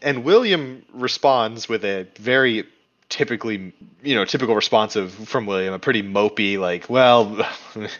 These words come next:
that's, that's who, that's how things are for me, you know, a real, a real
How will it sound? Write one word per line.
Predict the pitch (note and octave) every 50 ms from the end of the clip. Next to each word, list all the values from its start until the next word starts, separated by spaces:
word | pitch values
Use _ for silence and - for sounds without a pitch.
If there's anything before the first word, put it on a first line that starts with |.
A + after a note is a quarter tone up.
| - - - - - - _
that's, | G#2+ G#2+ B2 - -
that's | B2 A2+ G2+ A2 A2 A#2+ C3 -
who, | - D3 C#3+ D3 C#3
that's | B2 A#2+ C3 B2+ -
how | - D3 D3 D3
things | C#3+ D3+ D3+ D3 C#3
are | E3 D#3+ D#3 D3
for | C#3 - A2
me, | G#2 G#2 G2+
you | G#2+ A2+ G#2+
know, | G#2 G2+ G2
a | F#2+
real, | F#2+ A2 B2 A#2+ A#2 A2 G#2 - - - _ - - - - -
a | - G2+
real | G#2+ A#2 A2+ G#2+ G#2 G2 F#2 -